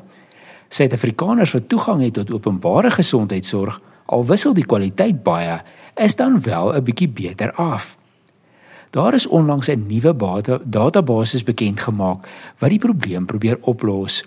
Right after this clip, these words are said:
Ontlering daarvan lewer drie belangrike gevolgtrekkings. Die waarde van openbare dienste wat die armste dertig persent van die bevolking ontvang, het sedert negentien tagtig verdubbel as 'n gedeelte van die B B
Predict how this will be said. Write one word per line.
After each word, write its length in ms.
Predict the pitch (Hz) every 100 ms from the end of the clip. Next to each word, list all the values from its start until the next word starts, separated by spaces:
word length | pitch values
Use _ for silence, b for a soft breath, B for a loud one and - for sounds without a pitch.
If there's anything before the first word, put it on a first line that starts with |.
| _ _ _ _ _ _ -
Ontlering 560 | 139 127 104 139 240 185
daarvan 460 | 120 104 120 107 B B
lewer 420 | 101 135 190 165
drie 220 | 120 147
belangrike 580 | 190 220 156 101 95 101
gevolgtrekkings. 1160 | - 120 - 147 - 117 104 104 92 87 - - b b b b b b b
Die 160 | 113
waarde 380 | 107 101 147 220
van 160 | 220 277
openbare 600 | 196 220 143 98 113 143
dienste 500 | 104 104 - 110 104
wat 100 | 101
die 120 | 110 -
armste 560 | - 190 220 - 233 131
dertig 440 | 82 101 135 147
persent 360 | 143 - 139 120
van 100 | 120
die 100 | 117
bevolking 560 | 107 - 113 123 117
ontvang, 440 | 107 104 - 90 87 B B B B
het 200 | 107 120
sedert 580 | - - 240 240 - -
negentien 480 | 151 147 160 160 156
tagtig 480 | 107 101 - 107 -
verdubbel 680 | - 120 101 117 143 104 -
as 180 | 107 117
'n 40 |
gedeelte 520 | 120 113 95 90 87
van 160 | 95 101
die 100 | 107
B 220 | 95 85
B 160 | 98